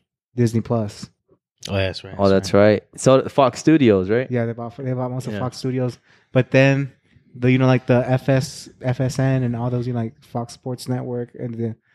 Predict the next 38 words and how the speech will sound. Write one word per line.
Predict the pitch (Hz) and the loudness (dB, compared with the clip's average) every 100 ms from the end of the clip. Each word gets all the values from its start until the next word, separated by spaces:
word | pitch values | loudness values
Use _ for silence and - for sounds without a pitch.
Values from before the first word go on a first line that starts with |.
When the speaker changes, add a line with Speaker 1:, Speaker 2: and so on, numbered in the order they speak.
| _ | _
Speaker 1:
the | 107 | 2
Speaker 3:
its | 120 | 6
Speaker 1:
local | 131 - 127 | 6 6 6
Speaker 3:
own, | 117 | 6
Speaker 1:
ones. | 113 - | 4 2
Speaker 3:
it's | 117 113 | 2 2
its | - | 2
own | 101 113 98 | 4 2 2
thing, | 95 90 | -2 -2
right? | 104 | 0
Speaker 1:
Yeah, | 131 127 117 | 4 4 2
they, | 113 120 113 | 0 0 0
they, | 117 127 123 _ _ _ | 0 0 -2 _ _ _
they | - 123 | 2 2
said, | 127 117 | 2 -4
"We're | 120 | -2
not | 120 | 0
making | 120 117 107 | 0 -2 -2
money | 123 131 | 0 2
off | 113 110 - | 0 -2 -4
this," | 113 117 - _ _ _ _ | -2 -2 -6 _ _ _ _
and | 117 | 2
now | 113 | 4
they're | 117 | 4
trying | - 110 | 0 -4
to | |
sell | - 127 117 | 0 2 4
them | 107 117 | 2 -2
off. | 113 101 - - | -4 -6 -12 -6
They're | 110 | -4
like, | 110 | -4
"This | 117 | -4
is | 110 | -4
garbage. | - 120 110 110 | -2 -2 -2 -6
We | |
don't | 110 | -8
want | 107 107 - | -8 -8 -8
this." | 104 - | -10 -12